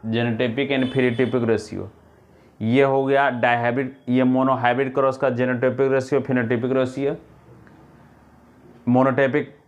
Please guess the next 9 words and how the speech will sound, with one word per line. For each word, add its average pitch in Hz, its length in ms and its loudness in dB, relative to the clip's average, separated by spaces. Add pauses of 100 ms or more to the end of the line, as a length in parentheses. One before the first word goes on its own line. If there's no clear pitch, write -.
(220)
अ, 120 60 -2
ये 123 260 2
monohybrid 127 600 0
क्रॉस 120 240 0
का, 92 120 0
dihybrid 120 640 2
क्रॉस 135 240 0
का 139 160 0
है 139 340 0